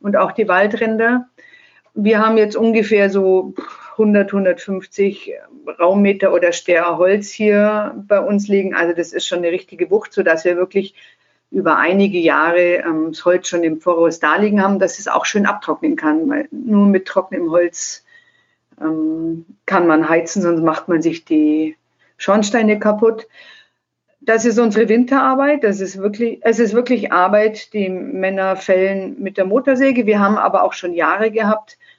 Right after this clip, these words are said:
wo wir nur mit der Hand gesägt haben und die Kinder auch mitgeholfen haben und auch mit dem Fahrrad das Holz aus dem Wald rausgetra-, rausgefahren haben und hier dann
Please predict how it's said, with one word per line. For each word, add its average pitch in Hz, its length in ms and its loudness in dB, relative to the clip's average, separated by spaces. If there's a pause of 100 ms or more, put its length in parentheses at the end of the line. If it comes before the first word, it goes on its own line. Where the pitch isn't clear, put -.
(120)
wo 185 180 2
wir 185 140 2
nur 185 140 -2
mit 185 180 -4
der 160 180 -2
Hand 254 440 0 (220)
gesägt 185 560 0
haben 240 340 2
und - 560 -8
die 202 100 -8
Kinder 202 380 2
auch 208 140 0
mitgeholfen 214 600 0
haben 214 220 0
und 196 140 0
auch 180 160 0
mit 202 160 0
dem 175 120 0
Fahrrad 190 460 0
das 185 160 -2
Holz 196 340 0 (640)
aus 196 240 0
dem 170 140 -2
Wald 190 400 0
rausgetra-, 208 1300 -2
rausgefahren 208 760 2
haben 202 320 4
und 190 200 -2
hier 196 160 2
dann 185 440 0